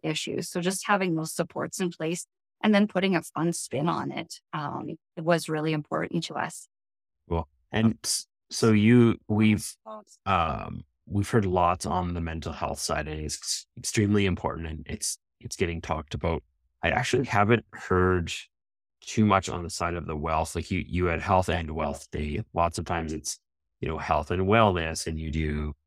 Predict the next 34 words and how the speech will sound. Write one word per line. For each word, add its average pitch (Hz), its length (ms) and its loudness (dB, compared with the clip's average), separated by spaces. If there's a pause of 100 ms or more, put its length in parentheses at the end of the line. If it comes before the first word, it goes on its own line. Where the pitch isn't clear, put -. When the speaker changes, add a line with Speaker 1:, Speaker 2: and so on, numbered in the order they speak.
Speaker 2:
your, 78 340 -2
your 85 120 0
mental 80 260 -2
health, 80 320 -2
you, 73 260 -8
your 82 100 -4
resources. 92 600 0
What 123 180 4
did 156 160 0
you 127 140 4
do 98 180 0
for 107 140 0
the - 100 -8
financial 80 640 -8
health 82 260 -4
side? - 420 -10 (1300)
Speaker 1:
Um, 226 440 6
so 233 500 2
we, 247 480 4 (100)
we, 220 200 0 (260)
we 220 140 4
do 214 160 4
partner 226 460 2
with 175 180 2
Sun 175 340 0
Life, 170 260 -2
so - 220 -4
our, 175 300 0
with 180 240 -4
our 175 120 2
group, 170 360 -2 (100)
uh, 175 180 0
retirement 170 720 -2
program. 277 560 4